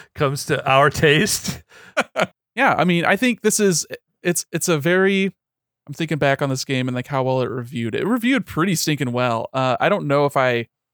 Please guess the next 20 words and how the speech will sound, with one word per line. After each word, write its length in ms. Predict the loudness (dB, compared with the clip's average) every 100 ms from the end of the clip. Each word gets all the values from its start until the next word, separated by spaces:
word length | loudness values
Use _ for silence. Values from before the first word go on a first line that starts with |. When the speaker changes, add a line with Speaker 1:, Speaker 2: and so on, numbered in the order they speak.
| _ -4
Speaker 2:
really 240 | 0 2
align 500 | 0 0 0 0 0
with, 160 | -2 -2
like, 280 | -2 -4 _ _ _ -8
the 80 | -2
level 500 | -2 0 0 0 -2
of 200 | -2 -4
hype 360 | -4 -2 -2 -2 -6
that 120 | -6
people 460 | -6 -8 -6 -4 -6 _ _ _ _ -12
may 280 | -6 -4 -4
or 100 | -2
may 140 | -2
not 120 | -2
have 120 | -2 0
had 180 | -2
for 60 | -2
this 160 | -6 -4
game, 180 | -4
but 260 | -2 -2